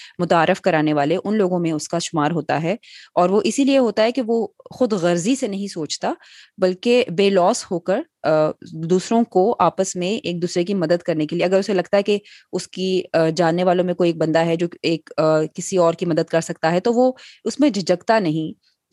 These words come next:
ہے اور اس کی کافی، آ، عرصے سے وہ یہ کرتا رہا ہے اور اس وجہ سے کئی لوگ اسے جانتے ہیں۔ اور مقصد یہ ہے کہ جب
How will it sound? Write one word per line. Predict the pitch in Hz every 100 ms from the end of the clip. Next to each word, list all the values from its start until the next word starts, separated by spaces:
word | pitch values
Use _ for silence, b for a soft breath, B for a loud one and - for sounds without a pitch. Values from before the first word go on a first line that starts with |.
| 160
ہے | 156 226
اور | - 190
اس | 202
کی | -
کافی، | 220 196 196 226 220
آ، | 175 175 170 -
عرصے | 175 - 208
سے | 214 190
وہ | 185
یہ |
کرتا | 180 170 - 175
رہا | 165 170
ہے | 175
اور | 175
اس | -
وجہ | 185
سے | 196
کئی | 190 214
لوگ | 214
اسے | 196 196
جانتے | 170 139 143 165
ہیں۔ | 170 170 B B B B
اور | 160 180 - _ _ _ 165
مقصد | 175 180 180 - 285
یہ | 233 247
ہے | 262
کہ |
جب | 269